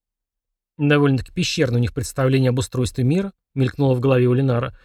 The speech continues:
«Кажется, понятно, что эти мракобесы имеют в виду, когда говорят об угрозе благолепию, когда бедный Ингер учится лучше выделывать кожи изделия. Да,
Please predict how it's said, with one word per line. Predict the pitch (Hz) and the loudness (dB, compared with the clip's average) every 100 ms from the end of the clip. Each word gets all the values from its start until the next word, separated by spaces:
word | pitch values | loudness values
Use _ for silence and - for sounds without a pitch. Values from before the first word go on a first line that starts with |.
| - - | -20 0
«Кажется, | 226 185 180 | 0 0 0
понятно, | 233 247 220 123 | 2 2 0 -2
что | - 139 | -2 -2
эти | - | 0
мракобесы | 131 131 143 143 156 - | 0 2 0 2 0 0
имеют | 139 139 - | 0 0 -2
в | |
виду, | 135 165 220 | -2 -2 0
когда | 147 127 | 0 0
говорят | 123 131 139 135 | 2 2 2 0
об | 135 | -2
угрозе | 135 139 123 123 | 0 2 2 2
благолепию, | 135 131 147 135 110 123 | 0 2 2 0 -4 -6
когда | 131 135 139 | -4 0 2
бедный | 143 131 135 160 | 2 2 2 2
Ингер | 175 127 | 2 2
учится | 156 147 - 143 | 0 -2 -4 -2
лучше | 143 - 135 | -2 -2 -2
выделывать | 131 139 135 123 | 0 2 0 -2
кожи | - 123 117 | -2 0 0
изделия. | 147 147 110 110 123 - _ - - _ | -2 -2 -4 -4 -8 -14 _ -20 -20 _
Да, | 185 233 139 117 | 0 2 0 -6